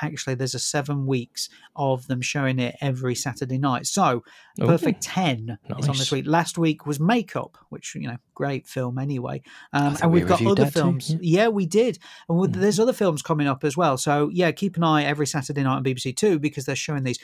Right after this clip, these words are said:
Speaker 1: But Perfect Ten, wonderful, wonderful film about a young girl, uh, trying to come of age, uh, probably a little bit too early, shall we say. Um, but yeah, I'm a big fan of this film. I really am.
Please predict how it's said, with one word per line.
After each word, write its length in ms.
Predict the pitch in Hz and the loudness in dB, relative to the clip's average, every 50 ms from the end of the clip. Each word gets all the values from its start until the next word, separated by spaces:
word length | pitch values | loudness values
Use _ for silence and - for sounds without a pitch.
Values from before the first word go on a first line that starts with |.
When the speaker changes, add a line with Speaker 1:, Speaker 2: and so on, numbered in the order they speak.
| - - - - | -16 -20 -8 -2
Speaker 1:
But 160 | - 170 156 | -2 -2 -2
Perfect 440 | - - 220 214 - - 202 - - | 0 2 2 2 2 0 -6 -6 -2
Ten, 280 | - 170 156 131 117 - _ - - - _ _ _ _ _ _ _ _ - | 0 0 0 0 -2 -4 _ -20 -20 -20 _ _ _ _ _ _ _ _ -2
wonderful, 760 | 170 151 147 160 202 214 214 220 202 202 - - 202 185 180 | -2 0 2 2 4 4 4 2 0 -2 -2 0 2 2 2
wonderful 580 | 170 156 170 175 175 175 170 165 - - 175 156 | 2 2 2 2 2 2 0 0 0 0 -2 -2
film 480 | - - - 151 147 147 147 147 147 143 - | -2 0 0 2 2 2 2 0 -2 -4 -4
about 640 | 156 143 127 - 147 139 135 135 131 131 131 - - - - - - - - - | -4 -6 -2 0 0 2 2 2 2 0 -2 -4 -10 -16 -20 -20 -20 -20 -10 -4
a 80 | 151 139 | -2 -2
young 400 | 139 139 139 165 165 165 165 143 | 0 0 2 2 2 2 2 0
girl, 420 | 147 139 139 135 135 135 131 131 _ - - _ _ _ _ - - | 0 2 2 2 2 2 0 -2 _ -20 -20 _ _ _ _ -10 -4
uh, 320 | - 147 135 127 131 131 131 | -2 0 0 2 0 0 -2
trying 420 | - - - 180 185 190 190 190 180 | -2 -2 0 2 2 2 2 0 -2
to 100 | - 170 | -4 -4
come 200 | 175 - 175 165 | -2 0 0 2
of 120 | 160 143 | 2 2
age, 560 | 147 139 135 139 135 135 135 135 131 - - _ _ _ _ _ _ _ _ _ - | 2 2 2 2 2 0 0 -2 -4 -8 -10 _ _ _ _ _ _ _ _ _ -12
uh, 40 | - - _ _ | -12 -12 _ _
probably 280 | - - 170 151 151 143 | -6 -4 -2 -2 0 0
a 40 | 131 | 0
little 300 | 139 143 135 - - 135 | 0 -2 -2 -2 -4 -4
bit 180 | 135 131 - | -4 -4 -6
too 300 | - - - 135 123 120 | -6 -2 0 0 2 2
early, 340 | 117 110 107 107 107 110 117 110 | 0 0 -2 -4 -6 -8 -8 -8
shall 240 | - - - 113 113 | -8 -4 -4 -4 -2
we 140 | 110 113 107 | -2 -4 -4
say. 400 | - - - 120 117 113 107 _ - - | -6 -6 -6 -6 -8 -8 -12 _ -14 -12
Um, 460 | - 120 117 117 117 117 117 123 123 - | -10 -8 -8 -6 -6 -4 -4 -6 -6 -4
but 260 | - 123 - - - - | -4 -4 -4 -4 -6 -4
yeah, 80 | 123 | -4
I'm 100 | 117 120 | -2 -2
a 60 | 127 123 | -2 -2
big 220 | 123 147 131 - | 0 0 0 0
fan 240 | - - 120 113 113 | -2 -6 -6 -6 -6
of 60 | 107 | -6
this 160 | 110 107 - | -8 -8 -8
film. 200 | - 123 120 117 | -6 -6 -6 -4
I 60 | 117 | -4
really 360 | 117 120 120 123 120 113 113 113 | -4 -2 -2 -2 -2 -2 -4 -4
am. 220 | 110 110 110 104 | -4 -6 -8 -10